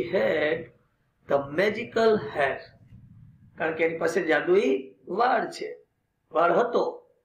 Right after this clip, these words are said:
એટલે એ પોતાની જાતને સૌથી નસીબદાર માને છે. એના પછીનો પ્રશ્ન જોઈએ, "Raman calls hair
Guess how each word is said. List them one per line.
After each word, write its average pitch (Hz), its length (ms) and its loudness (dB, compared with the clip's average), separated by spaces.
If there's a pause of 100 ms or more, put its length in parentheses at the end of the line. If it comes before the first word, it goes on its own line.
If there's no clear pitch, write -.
એટલે 185 240 -2
એ 180 120 2
પોતાની 160 320 0
જાતને 156 580 -2 (440)
સૌથી 165 280 2
નસીબદાર 202 540 0
માને 135 280 -8
છે. - 200 -20 (720)
એના 196 180 2
પછીનો 233 380 0
પ્રશ્ન 226 460 0
જોઈએ, 220 460 2 (640)
"Raman 202 680 0 (180)
calls 180 680 0
hair 151 280 2